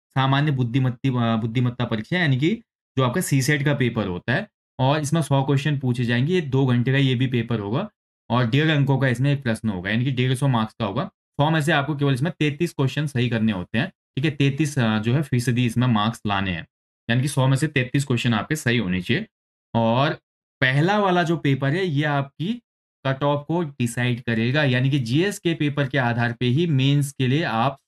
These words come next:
यहाँ पे स्क्रूटिनी होंगी या सिलेक्शन होगा। तो आपको मेहनत करने की आवश्यकता है प्री में जीएस वाले पेपर में, क्योंकि मेंस, अ, जो प्री का जो सेकंड पेपर है आपका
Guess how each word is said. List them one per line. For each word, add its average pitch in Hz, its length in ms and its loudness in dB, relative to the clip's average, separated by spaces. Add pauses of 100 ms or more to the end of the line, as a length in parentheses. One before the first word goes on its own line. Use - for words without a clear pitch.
(220)
यहाँ 110 120 0
पे 156 140 0
स्क्रूटिनी 139 440 0
होंगी 123 260 2
या 165 80 2
सिलेक्शन 117 540 -2
होगा। 82 260 -12 (460)
तो 151 60 0
आपको 151 280 0
मेहनत 139 340 2
करने 147 220 0
की 143 100 0
आवश्यकता 117 500 0
है 175 60 0
प्री 135 420 0
में 165 220 2 (320)
जीएस 143 420 0
वाले 120 200 2
पेपर 104 300 -6
में, 101 140 -10
क्योंकि 151 260 -4
मेंस, 170 480 0
अ, 143 160 -2
जो 139 140 -2
प्री 151 240 0
का 175 140 0
जो 165 140 -2
सेकंड 151 380 -2
पेपर 143 280 0
है 107 120 -2
आपका 120 420 -4